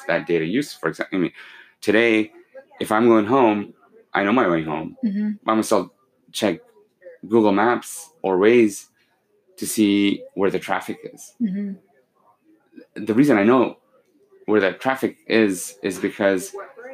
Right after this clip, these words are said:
Speaker 1: everybody that's supposed to be traveling seventy miles an hour is traveling five miles an hour
Speaker 2: Mm-hmm.
Speaker 1: and letting me know
Speaker 2: Down seventy-five.
Speaker 1: that, that there's a traffic jam there.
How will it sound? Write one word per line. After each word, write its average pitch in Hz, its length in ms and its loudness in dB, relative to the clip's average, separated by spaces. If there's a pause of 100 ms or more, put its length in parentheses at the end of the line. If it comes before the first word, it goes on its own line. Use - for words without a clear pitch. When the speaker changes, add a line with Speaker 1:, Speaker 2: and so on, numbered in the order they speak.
(180)
Speaker 1:
everybody 107 580 2 (380)
that's 101 160 -6
supposed 107 240 -2
to 101 40 -6
be 101 80 -2
traveling 95 520 -2 (720)
seventy 104 320 0
miles 95 260 0
an 92 80 -2
hour 107 300 0
is 92 120 -10
traveling 92 460 0 (280)
five 107 260 0
miles 87 300 0
an 87 80 -2
hour 85 300 0
Speaker 2:
Mm-hmm. 98 100 -6
Speaker 1:
and 90 240 -2 (760)
letting 110 400 2
me 120 180 8
know 101 480 2 (480)
Speaker 2:
Down 180 200 -12
seventy-five. 214 720 -6
Speaker 1:
that, 104 240 0 (100)
that 113 240 0 (500)
there's 117 300 4
a 147 60 6
traffic 175 400 0
jam 82 240 -2
there. 82 240 -8